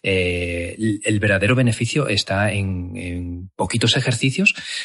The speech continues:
pero bien aplicados. Así que creo que debemos, eh, es, es más difícil hacer regresiones, es decir, hacer, eh, ejercicios o adaptarlo a la mayoría de la población que hacer cosas súper asombrosas o con mucha carga de peso o ha-,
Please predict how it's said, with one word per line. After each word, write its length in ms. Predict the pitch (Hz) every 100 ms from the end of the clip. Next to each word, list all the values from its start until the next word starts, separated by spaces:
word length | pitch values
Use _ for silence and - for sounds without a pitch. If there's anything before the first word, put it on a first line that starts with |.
| -
pero 180 | - 92
bien 140 | 87 104
aplicados. 600 | 107 90 95 104 85 92
Así 200 | - 101
que 420 | 98 98 95 98
creo 220 | - 95
que 80 | 95
debemos, 680 | 92 87 90 92 92 90 -
eh, 920 | 85 85 85 82 82 87 92 - 95 95 98
es, 200 | 110 -
es 160 | 117 110
más 160 | 110 113
difícil 480 | 113 107 107 104 101 - - -
hacer 220 | - - 107
regresiones, 580 | 110 104 - 101 131
es 60 | 127
decir, 240 | 98 95
hacer, 240 | 87 90 98
eh, 260 | 98 101
ejercicios 720 | 98 - 107 - 107 107 95 98
o 220 | 90 87
adaptarlo 720 | 87 85 85 - 104 104 92 - - -
a 80 |
la 80 | 90
mayoría 280 | 87 87 92
de 40 |
la 20 | 98
población 500 | 107 98 104 110 120
que 80 | 95
hacer 280 | - 87
cosas 380 | 95 90 90 85
súper 300 | - 90 78
asombrosas 500 | 73 - 80 82 104
o 60 | 107
con 120 | 85
mucha 380 | 82 85 - 82
carga 280 | 82 - 85
de 120 | 78
peso 340 | 78 85 - 101
o 220 | 87 80
ha-, 120 | 85